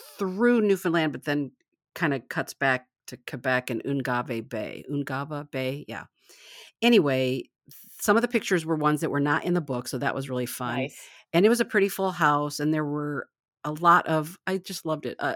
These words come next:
Speaker 1: uh, young boys and girls. I loved that.
Speaker 2: Hmm.
Speaker 1: And some of them had their uniforms on, I think, like, Boy Scouts or
Speaker 2: Oh,
Speaker 1: something.
Speaker 2: yeah, yeah.
Speaker 1: But I just loved seeing young people there who probably are really into the outdoors like Adam was at his age and everything. So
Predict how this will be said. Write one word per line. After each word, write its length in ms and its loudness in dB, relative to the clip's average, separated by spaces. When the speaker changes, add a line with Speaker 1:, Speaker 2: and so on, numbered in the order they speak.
Speaker 1:
uh, 40 0
young 380 2
boys 300 2
and 160 0
girls. 600 -4
I 160 -8
loved 520 -6
that. 400 -4
Speaker 2:
Hmm. 300 -8
Speaker 1:
And 160 8
some 160 4
of 80 4
them 140 0
had 180 2
their 140 2
uniforms 560 2
on, 220 2
I 60 0
think, 200 -6
like, 160 -4
Boy 160 -2
Scouts 380 -4
or 40 -4
Speaker 2:
Oh, 20 -6
Speaker 1:
something. 760 -2
Speaker 2:
yeah, 220 -2
yeah. 320 -6
Speaker 1:
But 260 4
I 240 2
just 240 -6
loved 320 0
seeing 340 4
young 440 0
people 360 -6
there 720 -4
who 120 -4
probably 540 0
are 100 0
really 460 2
into 240 -2
the 120 0
outdoors 680 -2
like 240 -4
Adam 260 0
was 220 -4
at 80 -8
his 240 -4
age 320 -2
and 80 -8
everything. 420 -10
So 340 -8